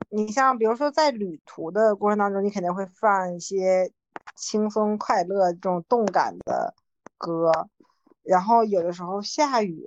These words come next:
了，我会特意去放一些舒缓的，就是那种特别适合雨天听的歌。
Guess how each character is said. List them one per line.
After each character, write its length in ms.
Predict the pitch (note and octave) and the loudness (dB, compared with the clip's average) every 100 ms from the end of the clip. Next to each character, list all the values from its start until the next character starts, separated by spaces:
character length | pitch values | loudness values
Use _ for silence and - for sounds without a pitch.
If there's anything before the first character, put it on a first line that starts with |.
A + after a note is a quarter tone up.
| - | -12
了， 320 | F2+ A2 C#3 | -4 -2 -2
我 160 | D#3+ | -2
会 140 | D#3+ F#3 | -2 -4
特 300 | - C4+ A#3+ | 0 4 4
意 260 | A#3+ A3+ | 4 -2
去 260 | F#3+ - F#3 | -2 -6 -8
放 380 | - G#3 F#3+ F3 | 0 2 2 -2
一 40 | |
些 200 | D#3+ F3 E3+ E3 | -8 -6 -2 -2
舒 280 | E3 - G3 | -4 -2 -2
缓 320 | - D#3+ - | 2 0 0
的， 100 | - | -14
就 80 | E3 | -18
是 120 | E3+ | -12
那 100 | F3+ | -8
种 100 | F#3 | -6
特 140 | E3+ A3 | -4 -2
别 160 | F#3+ | -2
适 160 | F#3 G#3+ | -2 -4
合 220 | - E3+ | -2 0
雨 220 | F3 E3+ - | 0 -4 -12
天 220 | - D#3 | -16 -14
听 160 | D#3 E3 D#3 | -14 -16 -14
的 140 | D#3+ - | -16 -16
歌。 360 | - - - | -20 -18 -20